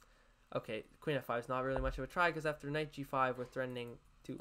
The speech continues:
attack, we're threatening the rook, and we're also threatening, like, knight H three sort of threats. And where do you move your rook? You don't have anywhere to move the rook. It's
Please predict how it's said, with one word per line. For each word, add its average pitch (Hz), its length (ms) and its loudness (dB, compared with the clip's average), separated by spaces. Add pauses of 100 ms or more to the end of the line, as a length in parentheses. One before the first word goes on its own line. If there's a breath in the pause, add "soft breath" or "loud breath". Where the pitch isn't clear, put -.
attack, - 520 -8
we're 131 120 -4
threatening 135 260 -2
the 120 100 -4
rook, 165 380 2
and 131 180 0
we're 123 160 0
also 127 360 0 (400)
threatening, 120 340 -4
like, 113 180 -8
knight 117 140 -4
H 117 140 -6
three 131 180 -4
sort 127 180 -2
of 127 120 -6
threats. 123 300 -2 (400 loud breath)
And 160 160 0
where 202 100 6
do 226 60 2
you 190 100 0
move 160 160 0
your 131 100 -2
rook? 117 300 -4 (540)
You - 60 -10
don't 127 140 0
have 120 100 0
anywhere 123 260 0
to 117 60 -6
move 117 140 -6
the 113 60 -6
rook. 120 180 -4
It's 120 140 -12